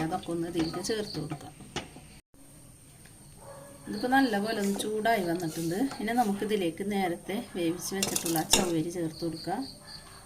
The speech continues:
പിന്നെ നമുക്കിതിലേക്ക് സേമിയയും മുന്തിരിയൊക്കെ ചേർത്തിട്ടുണ്ടായില്ല,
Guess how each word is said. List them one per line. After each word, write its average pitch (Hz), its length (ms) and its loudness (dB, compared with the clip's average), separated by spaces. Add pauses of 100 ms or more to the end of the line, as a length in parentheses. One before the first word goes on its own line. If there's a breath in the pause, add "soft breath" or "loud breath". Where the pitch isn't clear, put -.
(3250)
പിന്നെ 247 280 -4
നമുക്കിതിലേക്ക് 208 680 -4 (1120)
സേമിയയും 208 720 0 (340)
മുന്തിരിയൊക്കെ 190 600 -4
ചേർത്തിട്ടുണ്ടായില്ല, 160 680 -4